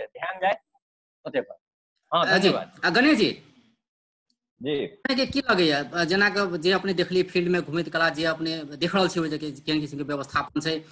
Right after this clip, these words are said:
Speaker 2: की की मुख्य दू तीन टा चीज अगर कहऽ पड़े, तऽ की की सुधार तत्काल करऽ पड़तै?
Speaker 3: जी, सबसे पहिले जे अभी विशेष अपना से बातचीत करै छी राहत आ quarantine के,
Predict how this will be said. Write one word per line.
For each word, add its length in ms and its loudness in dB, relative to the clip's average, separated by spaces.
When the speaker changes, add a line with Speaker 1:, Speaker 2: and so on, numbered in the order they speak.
Speaker 2:
की 100 -2
की 120 -2
मुख्य 580 -6
दू 100 -4
तीन 160 -4
टा 120 -8
चीज 100 -2
अगर 100 -2
कहऽ 240 -2
पड़े, 180 0
तऽ 100 -10
की 120 -16
की 100 -10
सुधार 380 0
तत्काल 360 -4
करऽ 160 -6
पड़तै? 260 -14
Speaker 3:
जी, 280 -10
सबसे 220 -4
पहिले 500 0
जे 260 -2
अभी 240 -2
विशेष 320 -6
अपना 180 -4
से 140 -8
बातचीत 400 -6
करै 140 -2
छी 200 -4
राहत 320 -2
आ 60 0
quarantine 600 -6
के, 180 -16